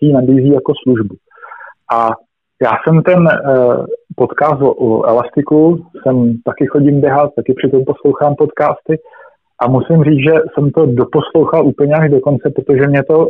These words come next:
jako zaujalo, přesně tahle ta debata a sám jako nevím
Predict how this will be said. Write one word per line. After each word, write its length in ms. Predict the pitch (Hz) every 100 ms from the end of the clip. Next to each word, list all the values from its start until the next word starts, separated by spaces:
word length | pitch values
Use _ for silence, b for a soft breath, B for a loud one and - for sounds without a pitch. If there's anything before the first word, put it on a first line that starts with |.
| -
jako 260 | 135 180 151 135
zaujalo, 440 | 117 123 143 208 - _
přesně 340 | - - 156
tahle 180 | 143 143 -
ta 60 | 190
debata 440 | 139 117 - 139 - B B B B -
a 320 | 123 123 127 - -
sám 420 | 143 151 165 170 175 - _ _ 147
jako 280 | - 180 165
nevím 560 | 151 147 175 175 170